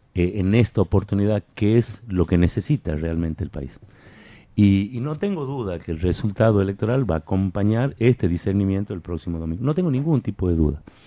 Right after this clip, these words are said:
Yo lo que espero es que en estos sectores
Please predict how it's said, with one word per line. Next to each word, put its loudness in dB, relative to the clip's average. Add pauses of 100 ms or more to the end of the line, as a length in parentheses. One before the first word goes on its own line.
(420)
Yo -4
lo -6
que -8
espero -8 (500)
es -8
que -4
en -2
estos 4
sectores 2